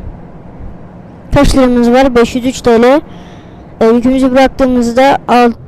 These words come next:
altı yüz otuz sekiz bin iki yüz elli dokuz T L alacağız. Evet,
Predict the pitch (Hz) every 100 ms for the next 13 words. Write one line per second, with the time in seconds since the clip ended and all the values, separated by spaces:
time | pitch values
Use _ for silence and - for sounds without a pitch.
0 | - - - - 226 240 240 - - 269
1 | 269 285 285 - - - - - - 240
2 | 240 254 - - 233 - 294 262 240 294
3 | 320 302 277 262 262 262 254 302 294 240
4 | 240 233 220 - - - - - 262 277
5 | 254 - 226 240 226 233 277 262 - 220
6 | 214 226 247 - - 214 202 208 247 -
7 | - - - - - - - - - -
8 | - - - - - - - - - -
9 | - - - - - - - - - -
10 | - 214 202 220 - -